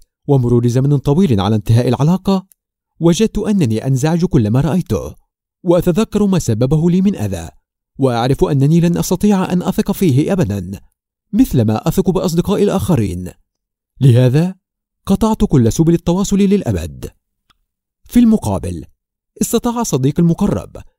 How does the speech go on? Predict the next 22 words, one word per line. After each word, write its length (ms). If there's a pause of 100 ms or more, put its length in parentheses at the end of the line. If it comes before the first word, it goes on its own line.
(240)
أن 120
ينقذ 380
صداقته 640
بحبيبته 580
السابقة، 720 (440)
وتشارك 540
العمل 480 (200)
والسكن 640 (240)
لسنوات 540
بعد 240
انفصالهما 800 (460)
وبعد 280
ارتباطهما 640
بأشخاص 480
آخرين، 680 (440)
وساندا 540
بعضهما 520
في 100
الكثير 400
من 100
المحن، 560 (420)
خصوصًا 600